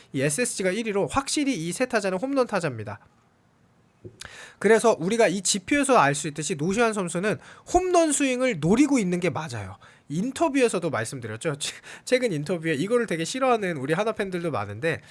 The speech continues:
타율은 올해 어차피 글렀으니 홈런을 노리겠다라고 노시환 선수가 인터뷰를 한 적도 있거든요. 그래서 노시환 선수는 확실히 홈런을 노리고 치고 있다라는 걸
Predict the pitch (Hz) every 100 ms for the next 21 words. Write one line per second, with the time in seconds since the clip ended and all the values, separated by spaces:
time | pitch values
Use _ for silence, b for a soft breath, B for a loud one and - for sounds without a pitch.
0 | B B B _ - 285 294 277 262 254
1 | 139 143 180 127 143 180 180 - 147 160
2 | 147 135 147 220 b b b - 311 311
3 | 294 262 233 165 202 196 185 156 147 135
4 | 147 202 180 160 139 135 127 156 170 147
5 | 175 180 180 101 113 101 120 120 123 123
6 | 175 196 190 170 151 151 285 - 269 240
7 | 320 B B B - 381 359 330 254 156
8 | 180 170 - 269 240 185 160 143 160 196